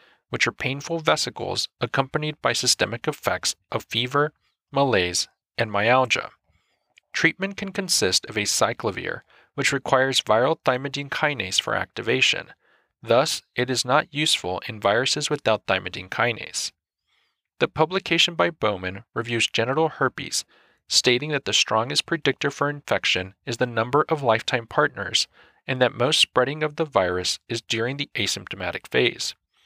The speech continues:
The infection begins with the skin prodrome, followed by systemic symptoms including headache,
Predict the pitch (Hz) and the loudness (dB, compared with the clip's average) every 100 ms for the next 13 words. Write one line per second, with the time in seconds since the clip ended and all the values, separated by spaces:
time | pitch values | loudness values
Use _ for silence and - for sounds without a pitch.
0 | _ _ _ _ - 139 135 - 139 - | _ _ _ _ -4 -2 0 0 0 0
1 | 202 202 175 - 98 95 - - - - | -2 -6 -8 -4 -4 -4 -10 -4 -2 -2
2 | 127 127 - 160 160 - - - _ _ | -6 -4 0 2 0 -4 -8 -16 _ _
3 | _ _ - 131 151 156 165 - 170 - | _ _ 4 4 4 2 2 2 -2 -2
4 | 143 156 - - 92 - 95 92 - - | -2 -2 -2 -2 -2 -4 -4 -6 -10 -10
5 | 104 113 101 92 - 139 151 147 | -4 -2 -2 -4 0 2 2 0